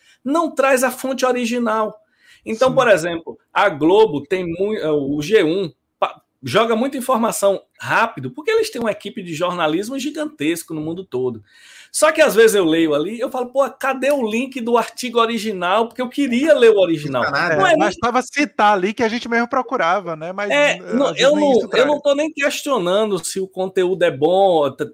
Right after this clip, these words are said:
Speaker 1: tá ali. Não, não é, não é isso que eu tô
Speaker 3: Analisar
Speaker 1: questionando. Eu
Speaker 3: mais
Speaker 1: tô
Speaker 3: a fundo.
Speaker 1: questionando que poderia ter o link do artigo original, porque eu gosto de ler o artigo original. Aí, às vezes, fica nessa, né? Às vezes o jornalista não entendeu direito aquele artigo original, aí, às vezes,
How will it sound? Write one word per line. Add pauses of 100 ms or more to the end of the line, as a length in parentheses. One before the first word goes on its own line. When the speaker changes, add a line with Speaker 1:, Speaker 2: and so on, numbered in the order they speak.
(140)
Speaker 1:
tá
ali.
Não,
não
é,
não
é
isso
que
eu
tô
Speaker 3:
Analisar
Speaker 1:
questionando.
Eu
Speaker 3:
mais
Speaker 1:
tô
Speaker 3:
a
fundo.
Speaker 1:
questionando
que (400)
poderia
ter
o
link
do
artigo
original, (380)
porque
eu
gosto
de
ler
o
artigo
original. (460)
Aí,
às
vezes,
fica
nessa,
né?
Às
vezes
o
jornalista
não
entendeu
direito
aquele
artigo
original,
aí,
às
vezes,